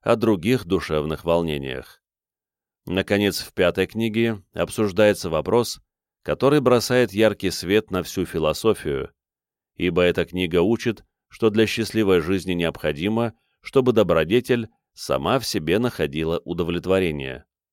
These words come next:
После того, как были изложены эти вопросы, я написал три книги о природе богов,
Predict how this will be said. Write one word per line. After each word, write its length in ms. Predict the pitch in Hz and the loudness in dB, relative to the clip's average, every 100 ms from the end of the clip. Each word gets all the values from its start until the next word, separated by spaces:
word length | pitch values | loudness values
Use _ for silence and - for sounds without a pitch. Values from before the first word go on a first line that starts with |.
| _ _ _ _ _ _ _ _ _ | _ _ _ _ _ _ _ _ _
После 320 | 90 95 107 | 0 2 2
того, 280 | 117 117 107 | 4 4 4
как 200 | 101 92 | 2 2
были 280 | 98 95 98 | 2 4 2
изложены 480 | 92 101 82 85 | 4 2 2 0
эти 180 | 85 78 | 0 0
вопросы, 680 | 78 78 117 113 - 107 92 _ _ _ | -2 0 2 0 0 -2 -2 _ _ _
я 220 | 80 120 | 0 2
написал 480 | 139 139 131 131 123 | 2 0 0 2 0
три 220 | 107 95 | 2 -2
книги 380 | 85 107 123 117 | -2 -2 0 2
о 180 | 117 87 | 0 -2
природе 420 | 95 92 90 82 | 0 2 2 2
богов, 480 | 80 104 98 76 | 0 2 2 0